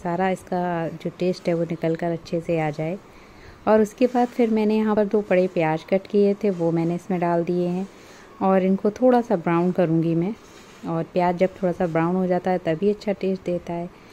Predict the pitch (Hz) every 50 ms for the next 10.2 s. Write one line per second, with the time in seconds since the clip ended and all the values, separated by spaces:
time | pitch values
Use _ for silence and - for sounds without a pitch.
0 | - - - - - - - - 196 196 196 202 202 202 - - 208 - - 262
1 | 262 262 247 - 240 - 262 254 220 190 175 165 165 185 208 202 - 214 214 214
2 | 214 214 214 208 208 208 202 190 175 175 175 202 214 208 196 - - 175 170 -
3 | - - 185 175 170 - 190 190 - 185 175 175 175 185 196 202 190 175 165 165
4 | 160 160 165 190 220 233 - - - - - 202 196 190 185 175 - 170 156 156
5 | 196 196 196 196 - - 214 196 185 175 175 170 170 180 185 202 214 214 196 196
6 | 190 - 220 208 202 - - - 220 226 214 196 190 190 196 226 254 254 - 233
7 | 220 214 208 208 202 175 - - 208 - 220 202 - 202 208 - - - 180 175
8 | - - 190 - - - - 160 147 143 143 - 147 143 143 156 165 - - -
9 | - - - - - - - - - - - - 180 170 170 165 160 160 - 165
10 | 165 165 160